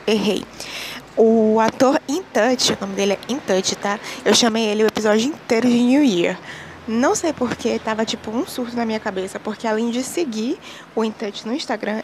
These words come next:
eu sei que o nome dele é In Touch, né? Então eu não sei porque eu tava chamando ele de New Year, porque naquele dia que eu gravei esse, esse podcast de My Engineer,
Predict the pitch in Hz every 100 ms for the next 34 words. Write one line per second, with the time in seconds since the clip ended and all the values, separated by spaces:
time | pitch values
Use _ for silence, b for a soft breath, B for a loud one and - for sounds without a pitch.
0 | - 269 - 240 247 269 269 220 220 233
1 | 392 - 214 202 - 202 233 B B -
2 | 214 208 202 214 339 240 - 233 233 220
3 | 226 214 208 208 202 202 233 254 196 -
4 | 202 214 208 208 233 254 262 226 226 214
5 | 220 208 208 208 208 - 214 - 208 202
6 | - 196 196 196 208 202 196 196 202 196
7 | 190 185 208